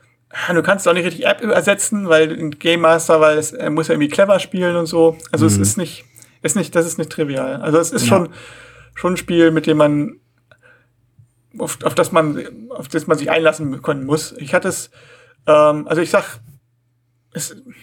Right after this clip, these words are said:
Speaker 1: ich hatte es bef-, mal ganz, nach der ersten Partie hatte ich auch gesagt, dass, oh, das wird das anstrengendste Spiel, was ich nicht wieder spielen würde. Das habe ich dann doch wieder gespielt.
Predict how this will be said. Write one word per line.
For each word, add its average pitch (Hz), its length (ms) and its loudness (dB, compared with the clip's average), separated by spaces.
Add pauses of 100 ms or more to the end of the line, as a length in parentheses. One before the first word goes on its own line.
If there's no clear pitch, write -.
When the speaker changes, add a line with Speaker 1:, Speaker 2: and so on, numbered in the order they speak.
(760)
Speaker 1:
ich - 80 -4
hatte 233 140 2
es 233 60 -2
bef-, - 220 -2 (560)
mal 196 300 2
ganz, 196 200 0
nach - 180 -8
der 190 80 -2
ersten 220 220 2
Partie 208 160 2
hatte 165 100 0
ich 196 80 0
auch 170 140 2
gesagt, 165 280 2
dass, - 80 -8
oh, 185 80 -4
das 170 220 0
wird 165 160 2
das 147 160 0
anstrengendste - 460 -2
Spiel, 156 180 -2
was 156 100 0
ich - 40 -8
nicht 143 100 -6
wieder 143 140 0
spielen 180 300 -4
würde. 185 180 0
Das 175 120 -6
habe 180 60 2
ich 165 60 -2
dann 165 100 -4
doch - 160 0
wieder 214 120 2
gespielt. 196 480 0